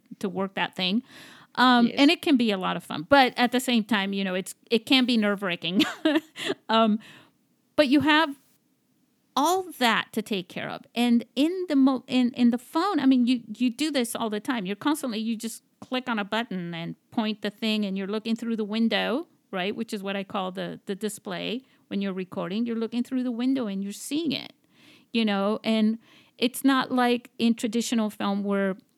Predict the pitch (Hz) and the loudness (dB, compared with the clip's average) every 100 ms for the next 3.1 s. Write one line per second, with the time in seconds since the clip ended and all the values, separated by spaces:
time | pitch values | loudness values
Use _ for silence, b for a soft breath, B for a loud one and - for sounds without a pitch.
0 | _ _ - 185 233 294 269 277 262 247 | _ _ -8 -4 0 2 4 4 2 0
1 | 214 208 190 - 220 208 220 196 208 190 | 0 0 -2 -2 -2 -2 -4 -2 0 0
2 | 190 208 196 196 196 196 190 190 196 180 | -2 -4 -4 -4 -4 -4 -6 -8 -8 -6
3 | 180 | -10